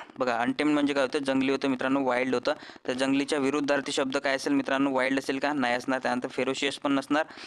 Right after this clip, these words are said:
अनरुली पण नसणार मित्रांनो. तर काय असणार? टेम असणार. टेम म्हणजेच काय होईल? पाळीव होईल, एक पालतू जनावर होईल किंवा याला आपण नियंत्रणात आण-, आणता येणारे जनावर पण म्हणू, ओके? त्यानंतर बघा मित्रांनो, या ठिकाणी तुम्हाला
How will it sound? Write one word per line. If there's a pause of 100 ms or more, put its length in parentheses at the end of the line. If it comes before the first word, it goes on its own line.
(160)
अनरुली
पण
नसणार
मित्रांनो.
तर
काय
असणार? (120)
टेम
असणार.
टेम
म्हणजेच
काय
होईल?
पाळीव
होईल, (320)
एक
पालतू
जनावर
होईल
किंवा
याला
आपण
नियंत्रणात
आण-, (220)
आणता
येणारे (400)
जनावर
पण
म्हणू,
ओके? (1300)
त्यानंतर
बघा
मित्रांनो, (360)
या
ठिकाणी
तुम्हाला